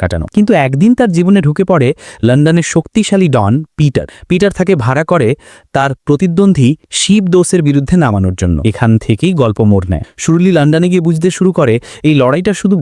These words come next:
গ্যাংস্টারের মধ্যে সীমাবদ্ধ নয়, এখানে রয়েছে অভিবাসীদের বেঁচে থাকার লড়াই, সংস্কৃতি রক্ষার চেষ্টা আর মানুষের প্রতি বৈষম্য। সিনেমার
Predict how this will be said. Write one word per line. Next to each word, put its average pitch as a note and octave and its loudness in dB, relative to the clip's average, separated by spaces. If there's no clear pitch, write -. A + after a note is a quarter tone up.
গ্যাংস্টারের D#3+ 0
মধ্যে G3 0
সীমাবদ্ধ F3+ 0
নয়, D#3+ 2
এখানে A#2 0
রয়েছে A2 0
অভিবাসীদের A#2 0
বেঁচে A2+ -2
থাকার A#2+ -2
লড়াই, A2+ 0
সংস্কৃতি E3 -2
রক্ষার D#3 -2
চেষ্টা A2+ 0
আর D3 0
মানুষের F3 -2
প্রতি F#3+ -4
বৈষম্য। A2+ 0
সিনেমার G#3 0